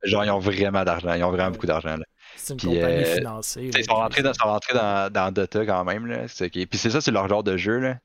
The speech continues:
Speaker 1: sais, ils sont plus dans des, euh, euh, des, des, des, des one v one fighters, là, genre, puis, euh, des jeux comme ça aussi.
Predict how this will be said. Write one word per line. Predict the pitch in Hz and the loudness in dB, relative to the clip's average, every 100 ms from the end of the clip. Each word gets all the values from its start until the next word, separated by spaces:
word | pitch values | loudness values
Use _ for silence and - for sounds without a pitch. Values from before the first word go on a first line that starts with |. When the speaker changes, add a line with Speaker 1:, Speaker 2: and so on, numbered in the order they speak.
| - | -6
Speaker 1:
sais, | |
ils | 98 | -2
sont | 98 | -2
plus | 92 117 | 0 0
dans | 113 104 | 0 0
des, | 101 95 | 2 2
euh, | 90 90 87 82 _ - _ _ _ _ - 92 | 2 2 0 -2 _ -20 _ _ _ _ -4 0
euh, | 87 87 | 2 0
des, | 85 87 78 | 0 0 0
des, | 80 | -2
des, | 69 82 78 57 _ _ _ _ | -2 0 0 -4 _ _ _ _
des | 92 90 | -2 0
one | 95 | 0
v | 92 | 0
one | 92 92 | 0 2
fighters, | 95 90 95 139 | 2 2 2 0
là, | - | -2
genre, | 71 139 127 _ | -2 -4 -8 _
puis, | - 90 87 | -4 0 2
euh, | 87 76 67 55 52 | 2 2 0 -2 -6
des | 78 95 87 | -4 -2 0
jeux | 95 | 0
comme | 87 85 | 0 -2
ça | 90 | 0
aussi. | 82 82 | 0 -2